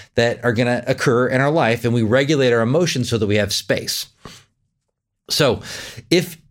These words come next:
you are in a fight or flight sympathetic state, of course, you're gonna be reactive.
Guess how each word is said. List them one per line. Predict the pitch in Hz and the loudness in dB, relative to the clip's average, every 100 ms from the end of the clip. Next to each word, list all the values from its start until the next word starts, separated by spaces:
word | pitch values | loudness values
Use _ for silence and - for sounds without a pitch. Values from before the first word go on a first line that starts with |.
| _ | _
you | 143 135 | 2 2
are | |
in | 139 156 139 - 123 | 2 0 -2 -4 0
a | 117 113 - | 2 0 -2
fight | - - 151 | -4 0 2
or | 156 | 2
flight | 151 139 - - _ _ _ _ _ _ _ - | 0 0 -2 -12 _ _ _ _ _ _ _ -6
sympathetic | - 165 156 147 135 - | -2 -2 0 2 0 0
state, | - 113 127 117 - _ - | 0 0 0 -4 -12 _ -6
of | - | 0
course, | 127 127 135 - - - | 2 2 2 -4 -6 -4
you're | 110 123 | 0 2
gonna | 131 | 2
be | 127 | 2
reactive. | 123 127 107 98 - - | 2 2 0 -4 -14 -18